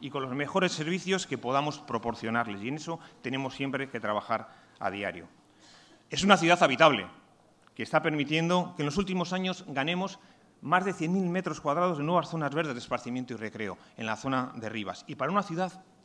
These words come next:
que tiene tres kilómetros cuadrados, como es Portugalete, en la que vivimos más de cuarenta y cinco mil personas, sabéis que eso es algo muy importante. Y esa habitabilidad,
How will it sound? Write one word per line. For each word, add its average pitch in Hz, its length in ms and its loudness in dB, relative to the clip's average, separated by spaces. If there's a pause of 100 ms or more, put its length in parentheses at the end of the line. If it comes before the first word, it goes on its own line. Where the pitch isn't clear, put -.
que 110 100 -8
tiene 139 220 -4
tres 156 260 -6
kilómetros 135 460 -4
cuadrados, 123 360 -2
como 113 180 -8
es 127 60 -12
Portugalete, 127 520 -6
en 107 60 -6
la 101 100 -6
que 104 60 -10
vivimos 113 420 -6 (240)
más 135 160 -2
de 120 80 -2
cuarenta 107 260 -4
y 98 40 -8
cinco 123 200 -8
mil 127 160 -2
personas, 127 480 -4 (220)
sabéis 131 320 -4
que 135 80 -8
eso 120 160 -4
es - 240 -8
algo 127 320 -4
muy 123 400 -4
importante. 92 680 -10 (720)
Y 139 100 -6
esa 160 140 0
habitabilidad, 156 720 0